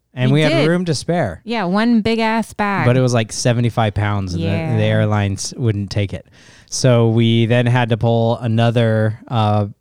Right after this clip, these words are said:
Speaker 1: suitcase out and shuffle everything around. And we were bringing five bottles of booze down with us.
Speaker 2: Yeah.
Speaker 1: Let's see, we were bringing
Speaker 2: <laughs> If we didn't bring the alcohol, we probably would have been fine with one.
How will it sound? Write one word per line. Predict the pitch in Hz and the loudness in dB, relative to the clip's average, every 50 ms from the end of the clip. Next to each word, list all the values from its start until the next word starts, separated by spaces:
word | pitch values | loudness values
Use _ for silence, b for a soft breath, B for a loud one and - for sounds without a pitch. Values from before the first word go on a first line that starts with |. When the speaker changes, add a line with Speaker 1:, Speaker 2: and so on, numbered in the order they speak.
| _ _ - | _ _ -8
Speaker 1:
suitcase | - - 135 127 - - 120 110 104 - - | -4 -2 -2 -2 0 0 0 0 -2 -4 -6
out | - 104 101 101 104 117 123 - | -8 -4 -4 -2 -2 -4 -6 -8
and | - 113 104 104 101 98 98 98 104 101 - _ - | -8 -6 -4 -4 -4 -4 -4 -6 -8 -10 -12 _ -16
shuffle | - - - 120 113 - 131 117 113 | -8 -4 -2 -2 -2 0 0 0 0
everything | 110 107 110 107 - 107 101 | 0 0 0 -2 -2 -4 -4
around. | 104 98 101 110 113 110 110 110 104 | -4 -2 -2 0 0 0 0 -2 -2
And | 107 113 - 120 110 | -4 -4 -4 -2 0
we | 110 113 | 0 2
were | 123 131 135 | 2 2 2
bringing | 127 139 139 139 139 131 127 120 117 113 | 2 2 2 2 2 0 0 -2 -2 -4
five | - - - - - 110 107 113 120 123 127 135 131 123 117 | -6 -10 -12 -6 -2 0 0 2 2 4 2 2 0 -2 -2
bottles | 113 113 110 113 113 113 110 110 110 110 104 98 107 | 0 0 2 2 2 2 2 2 2 0 -2 -2 -6
of | - - 110 104 98 92 98 | -6 -4 -2 -2 -2 -2 0
booze | 101 117 120 120 117 117 110 104 | 0 2 4 4 2 0 0 -2
down | 104 95 90 90 92 | -2 -2 -2 -2 -2
with | 92 92 - | -4 -4 -2
us. | - - - | -2 -2 -2
Speaker 2:
Yeah. | 147 151 151 156 160 165 156 147 _ | -2 -2 -4 -6 -6 -6 -8 -6 _
Speaker 1:
Let's | - 117 104 - | -2 -2 0 0
see, | 120 110 | 0 0
we | 104 107 107 107 | 0 0 0 0
were | 107 101 | 0 0
bringing | 110 117 117 113 110 113 113 110 110 | 2 2 2 2 2 2 0 0 -2
Speaker 2:
<laughs> | 107 110 | -2 -4
If | - - - | -6 -6 -6
we | 240 233 | -6 -4
didn't | 277 294 294 277 | -4 -4 -2 -2
bring | 240 254 247 226 | -2 -2 -2 -2
the | 190 | -2
alcohol, | - 196 196 190 - 180 180 151 151 156 170 | -2 -2 -4 -4 -4 -4 -4 -2 -4 -4 -6
we | 175 170 | -6 -4
probably | - - 196 190 185 185 180 175 | -2 0 0 2 2 2 2 2
would | 175 165 | 2 0
have | 165 156 160 156 | 0 -2 -4 -4
been | 170 165 160 156 | -2 -2 -2 -2
fine | - 165 156 147 151 156 | -2 -2 -2 -2 -2 -2
with | 160 156 147 | -2 -2 -2
one. | 156 - - - - | -4 -6 -6 -6 -8